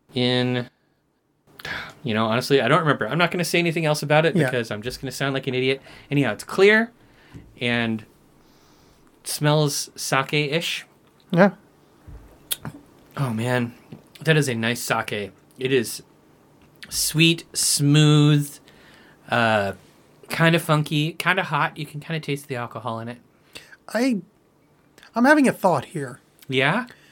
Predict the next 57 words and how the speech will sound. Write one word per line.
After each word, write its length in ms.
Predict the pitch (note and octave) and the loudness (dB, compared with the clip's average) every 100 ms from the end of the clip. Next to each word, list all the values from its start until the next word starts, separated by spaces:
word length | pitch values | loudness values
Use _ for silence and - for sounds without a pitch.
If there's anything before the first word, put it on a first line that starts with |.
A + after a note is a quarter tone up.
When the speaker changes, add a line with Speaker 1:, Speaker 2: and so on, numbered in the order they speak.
| _ _ - | _ _ -12
Speaker 2:
I 40 | |
don't 160 | A#3+ B3+ | -2 2
know 120 | B3+ | 4
if 20 | G#3 | 4
I've 60 | E3 | 4
ever 140 | F#3+ | 2
had 180 | E3 E3+ | 0 -2
sake 320 | - F3+ E3 | -2 -4 -4
while 240 | D3 A#2+ B2+ | -4 -4 -4
sober. 500 | - E3 C#3 C#3 - _ _ _ _ _ B2 | -2 0 0 -2 -8 _ _ _ _ _ -4
Speaker 1:
Oh. 300 | C#3 - - | -4 -6 -4
<laughs> 40 | F3 D#3 - | -4 -2 0
Speaker 2:
I 60 | |
think 120 | E3 A#3 | 4 6
that's 120 | A3 | 4
the 80 | G#3 | 4
first 220 | A3+ A3 | 4 4
time 100 | G#3 | 4
I've 80 | F3+ | 6
ever 140 | E3+ F#3+ | 6 6
tasted 320 | F3+ D#3+ D#3 | 4 2 0
sake 260 | D#3+ D#3 D#3 C#3 | 2 4 4 2
with 120 | C3+ | 0
a 40 | |
sober 360 | C3+ - D3 C#3 | -2 -2 0 0
tongue. 280 | C3+ D3 C3 - - | 0 -2 -2 -4 4
I 60 | |
like 220 | A3+ D4+ - | 6 6 6
it, 100 | A3+ | 4
but 120 | E3 | 4
it's, 200 | D#3+ - - - | 2 -4 -12 -10
it's 140 | G3 | 0
a 40 | A3 | 2
little, 360 | C4 C4 B3+ - | 4 2 -2 -2
it's 160 | G3 | 0
not 180 | G#3 C4+ | 4 6
what 100 | C4+ | 6
I 40 | B3 | 6
remembered. 600 | G3+ F#3 F3+ A3+ G3+ D#3 | 6 4 8 8 8 8
And 100 | D3+ | 6
I'm 60 | |
like, 120 | D3 D3+ | 4 6
"Oh, 80 | G#3+ | 6
yeah, 160 | A3+ | 8
that's 140 | F#3+ F#3 | 6 4
'cause 120 | F#3+ | 2
I'm 60 | F3+ | 0
usually 260 | F#3 F#3 | 2 0
hammered 480 | C#3 - F3+ F3 D3+ | 0 0 2 4 4
at 80 | C#3 | 2
a 20 | |
sushi 360 | C3+ F3 D#3+ C#3+ | 0 -2 -2 0
restaurant 320 | C#3 C3 C#3+ | -2 0 -4
when 80 | C3+ | -4
this 120 | C#3 | -6
is 100 | D3 | -4
happening." 340 | D3 C3+ D3 | -2 -2 -4